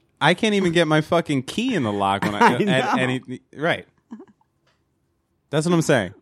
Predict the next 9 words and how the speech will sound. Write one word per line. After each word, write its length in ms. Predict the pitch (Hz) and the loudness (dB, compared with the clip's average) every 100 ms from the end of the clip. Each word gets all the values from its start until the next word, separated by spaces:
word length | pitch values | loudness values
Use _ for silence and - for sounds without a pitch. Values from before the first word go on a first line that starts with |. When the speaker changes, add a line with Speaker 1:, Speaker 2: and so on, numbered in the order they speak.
| - | -8
Speaker 2:
Pole 220 | 127 113 | -6 -4
vaulting. 460 | 87 73 62 69 - | -6 -12 -14 -18 -18
Fuck 340 | - - 147 - | -18 -16 -16 -12
that. 380 | 82 110 101 - _ | -8 -8 -10 -14 _
Speaker 1:
Anyway, 640 | 160 202 190 120 98 95 101 | 0 2 4 4 2 0 -4
the, 440 | 113 117 131 127 | -6 -2 2 2
uh, 480 | 123 120 117 113 110 - - | 4 4 4 2 -2 -6 -14
the 540 | 113 113 117 110 110 - | -6 -2 0 0 -2 -4
fucking, 720 | - 120 120 120 110 104 101 | 0 0 2 0 0 0 -4